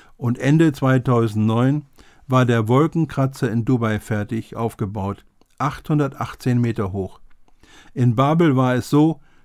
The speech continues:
dass bis dahin alle Menschen untereinander in ihrer Sprache sich verständigen konnten.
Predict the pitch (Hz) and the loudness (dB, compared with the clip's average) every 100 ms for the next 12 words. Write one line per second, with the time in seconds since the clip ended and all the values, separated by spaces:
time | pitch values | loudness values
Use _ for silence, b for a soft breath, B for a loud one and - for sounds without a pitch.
0 | _ 135 135 - 135 - 135 139 147 - | _ -4 -2 -2 -2 0 2 2 2 0
1 | 170 175 127 123 - 135 123 135 147 147 | 0 2 2 2 0 -4 -2 -2 0 -2
2 | 143 117 113 120 120 135 139 147 135 131 | -2 -2 -2 -2 -4 -2 -2 -2 -2 -4
3 | 113 113 135 131 135 - 131 147 113 104 | -4 -4 -6 -6 -6 -6 -6 -2 -2 -2
4 | 95 98 98 87 95 | -6 -6 -8 -8 -12